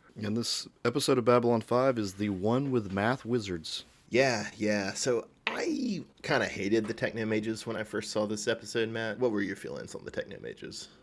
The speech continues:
Speaker 1: It's kinda like, what if Gandalf showed up on your space station? Like, I, I don't know. Like, that's about all I could get from it.
Speaker 2: But it's like Gandalf with,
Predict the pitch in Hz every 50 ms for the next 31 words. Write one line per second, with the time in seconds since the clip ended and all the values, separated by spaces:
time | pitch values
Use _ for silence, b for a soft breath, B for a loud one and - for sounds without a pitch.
0 | _ _ - - - - - 143 143 139 135 98 92 107 113 107 82 73 - 98
1 | 101 104 104 95 101 98 95 - - 98 95 98 92 - 98 90 87 85 - -
2 | - 87 87 85 - 85 82 85 - - 85 87 90 90 90 - - 107 - 95
3 | 101 95 85 87 85 82 82 80 80 - 92 92 90 - - 101 90 90 90 87
4 | 85 - 82 80 82 80 - 82 82 82 82 - - - B B B B B B
5 | B B _ _ - _ _ _ - - 135 117 120 104 - 131 117 - - -
6 | - 117 120 123 120 120 110 104 - - 85 - - - - -